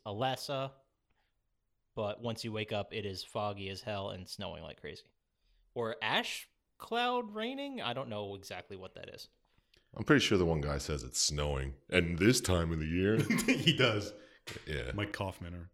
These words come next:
Speaker 2: Yeah.
Speaker 1: The Mike Kaufman. Yeah. Yeah, so basically, um, I remember playing the game. I remember enjoying it a lot. I remember playing it multiple times to get through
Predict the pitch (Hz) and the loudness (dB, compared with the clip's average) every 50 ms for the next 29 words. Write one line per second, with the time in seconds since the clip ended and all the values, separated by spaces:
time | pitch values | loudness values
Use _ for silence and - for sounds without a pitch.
0 | _ _ - 82 76 69 69 65 69 69 - - - - - - _ _ _ _ | _ _ -4 -2 -2 -2 -2 -2 -4 -6 -8 -12 -18 -20 -20 -20 _ _ _ _
1 | _ _ _ _ _ _ _ _ _ _ _ - 117 113 113 120 120 110 107 120 | _ _ _ _ _ _ _ _ _ _ _ -12 -8 -4 -2 -2 0 0 -2 -2
2 | - - 110 107 104 104 - - 98 95 101 - _ - 117 117 156 156 - - | -4 -4 -4 -4 -4 -4 -6 -8 -10 -10 -12 -14 _ -6 -4 -2 -2 -2 -4 -8
3 | - - - - - - _ _ _ _ _ _ _ _ _ _ _ _ _ - | -16 -20 -20 -20 -20 -20 _ _ _ _ _ _ _ _ _ _ _ _ _ -6
4 | 185 190 - - 165 151 175 190 190 - - - 190 196 196 196 190 196 - - | -6 -4 -2 -2 -2 0 2 0 0 0 0 2 4 6 6 6 4 0 -6 -12
5 | - - 147 139 139 139 135 135 120 - - _ _ _ _ _ _ _ _ _ | -6 -2 0 2 2 2 2 0 -4 -10 -14 _ _ _ _ _ _ _ _ _
6 | _ - 180 247 294 285 247 226 190 139 - 175 180 175 170 170 165 175 175 160 | _ 0 0 2 2 0 -2 -2 -4 -4 -4 -2 -2 -2 -2 -4 -4 -4 -2 0
7 | 151 143 139 143 139 135 135 123 107 123 120 123 120 117 113 104 104 101 104 110 | 0 0 0 -2 -2 -2 -2 -2 -2 -2 -2 -2 -2 -2 -2 0 0 0 -2 -4
8 | - - - _ _ _ _ _ _ _ _ _ _ _ _ 113 110 107 107 110 | -6 -12 -20 _ _ _ _ _ _ _ _ _ _ _ _ -2 -2 0 0 0
9 | 107 101 104 113 120 127 135 135 135 127 135 135 131 127 131 127 123 - - _ | -2 -2 -4 -4 -2 -2 -2 -2 0 0 0 2 2 2 0 0 -2 -6 -12 _
10 | _ _ _ _ _ _ _ _ _ _ _ _ _ _ _ _ _ - - - | _ _ _ _ _ _ _ _ _ _ _ _ _ _ _ _ _ -10 -4 -2
11 | 139 135 135 135 131 113 107 113 135 - 123 170 - - 147 151 151 - - 123 | 0 0 0 0 0 2 2 2 2 2 -2 -2 0 2 2 2 0 -2 -2 -2
12 | 110 127 - - - 120 120 123 123 120 117 120 127 | -2 -2 -4 -4 -6 -6 -4 -2 -2 -2 -4 -4 -6